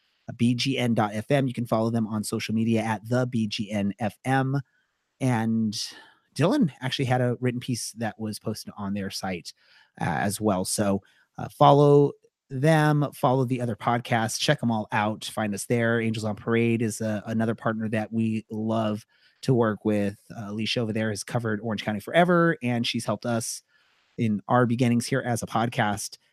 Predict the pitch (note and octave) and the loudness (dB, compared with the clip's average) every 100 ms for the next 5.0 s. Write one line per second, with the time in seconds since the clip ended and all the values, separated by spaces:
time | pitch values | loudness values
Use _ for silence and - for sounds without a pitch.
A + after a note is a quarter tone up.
0 | _ _ A#2 G#2+ G#2+ A2 A2+ G2+ G2 - | _ _ -6 0 0 0 -2 -4 -6 -4
1 | G2+ G2 - - G#2 F#2 - A#2 A2+ A2 | -4 -6 -8 -16 -12 -8 -4 -4 -2 -2
2 | G2+ G2 - B2+ C#3 C3 B2 A#2+ - _ | -2 -4 -4 0 2 4 2 0 -6 _
3 | _ _ _ _ _ _ _ - _ _ | _ _ _ _ _ _ _ -20 _ _
4 | _ _ _ _ _ - E3+ F3+ F3 D#3+ | _ _ _ _ _ -8 0 2 2 0